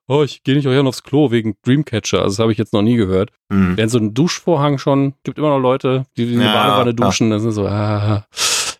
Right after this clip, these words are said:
Speaker 2: weiß ja nicht.“
Speaker 1: Ja.
Speaker 2: Das Messer schon mal parat legen.
Speaker 1: Ja, mir hätte es halt besser gefallen, wenn das Finale, wenn sie mehr Kohle in den Gedankenpalast reingesteckt hätten, als dann halt in diese Alien- oder Militärbase. Aber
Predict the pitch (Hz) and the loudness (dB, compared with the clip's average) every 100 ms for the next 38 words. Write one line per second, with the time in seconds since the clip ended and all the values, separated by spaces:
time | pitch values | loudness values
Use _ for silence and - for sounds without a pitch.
0 | - 92 98 - 90 98 - 101 98 - | -6 -2 0 2 2 0 -2 -2 -2 -4
1 | _ _ _ 98 104 104 107 - 101 - | _ _ _ -2 0 0 0 0 0 0
2 | 90 92 - 98 98 - _ - 120 135 | 0 0 0 -2 -2 -4 _ -6 -2 0
3 | 170 143 - 131 123 - 127 127 123 113 | 0 -2 -2 0 0 0 0 2 0 -2
4 | 127 127 123 123 120 117 107 - 113 110 | 0 0 2 2 2 2 0 0 0 2
5 | 123 127 117 117 117 120 123 - - 135 | 2 2 2 -2 -2 0 0 -2 0 2
6 | 123 117 110 101 120 - 139 120 120 - | 2 0 -2 -2 -4 -2 -2 0 -2 -2
7 | 117 120 - 120 - 120 110 107 - 110 | -2 -2 -4 -6 -2 -2 -2 -2 -2 -2
8 | 104 110 98 101 98 104 - 101 107 107 | 0 -2 -2 -2 0 -2 0 0 2 2
9 | 104 101 101 101 107 110 101 110 104 98 | 0 0 -4 -2 -2 -2 -2 0 0 0
10 | 101 101 104 104 - _ _ _ - 110 | 0 2 0 -2 -8 _ _ _ -6 0
11 | 107 104 110 104 98 | 0 0 0 0 -2